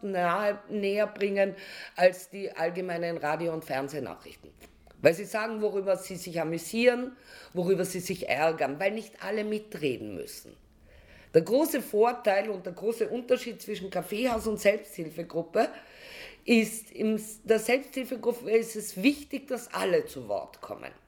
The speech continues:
Im Kaffeehaus werden alle angesprochen, aber man kann sich ein bisschen darüber hinwegschummeln. Man muss nicht zu jedem Thema etwas sagen.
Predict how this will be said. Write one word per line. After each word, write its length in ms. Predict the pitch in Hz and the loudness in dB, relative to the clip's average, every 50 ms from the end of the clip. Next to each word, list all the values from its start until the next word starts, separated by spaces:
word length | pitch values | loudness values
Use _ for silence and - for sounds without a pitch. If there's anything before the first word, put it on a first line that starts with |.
| _ _ _ _ _ _ _ _ _ - - - - - - - | _ _ _ _ _ _ _ _ _ -20 -20 -16 -16 -8 -2 2
Im 160 | 180 196 202 | 2 2 4
Kaffeehaus 720 | - 214 214 214 - 240 262 302 302 285 254 247 226 214 | 4 4 2 2 2 -2 0 0 0 0 0 0 -2 0
werden 220 | 220 208 196 208 196 190 | -2 -2 -2 -2 -4 -4
alle 300 | 175 196 202 190 165 104 | -2 0 2 2 2 2
angesprochen, 960 | 160 196 277 277 247 220 - - - - 135 110 104 - - 101 110 143 - _ _ _ _ _ _ _ _ _ _ - - - | 0 -4 -4 -4 -6 -6 -8 -10 -6 -2 -2 -2 -2 -2 -8 -12 -14 -14 -14 _ _ _ _ _ _ _ _ _ _ -20 -10 -4
aber 200 | 226 214 233 220 | 0 2 2 4
man 180 | 214 202 196 185 | 2 2 2 0
kann 220 | 160 170 160 147 | 0 0 0 0
sich 200 | 151 147 143 - | -2 -4 -2 -2
ein 120 | 143 135 | -2 -2
bisschen 360 | 135 139 127 - - 131 123 117 | 0 -2 -2 0 2 0 0 2
darüber 360 | 110 110 - 123 104 - 104 | 0 -2 -2 -2 -2 -2 -4
hinwegschummeln. 880 | 107 110 101 87 80 - - - - - - - 67 - - - 67 67 _ _ _ _ _ _ _ _ _ _ _ _ _ _ _ - - - - _ - | -4 -4 -6 -6 -4 -6 -6 -6 -8 -10 -10 -10 -12 -12 -12 -16 -18 -20 _ _ _ _ _ _ _ _ _ _ _ _ _ _ _ -20 -20 -20 -16 _ 2
Man 180 | 147 165 185 | 2 2 4
muss 200 | 208 240 226 233 | 2 -2 -2 -2
nicht 180 | 226 202 - - | -4 -6 -6 -4
zu 100 | - 143 | -4 -4
jedem 460 | 127 120 151 185 226 240 247 233 - | -2 0 0 0 0 0 -2 -2 2
Thema 380 | - 208 208 214 202 202 196 190 | 4 4 4 4 2 2 2 2
etwas 360 | 180 185 - 185 180 180 - | 0 0 0 -2 -2 -2 2
sagen. 360 | - 175 170 170 180 190 175 | 4 4 4 4 2 -4 -8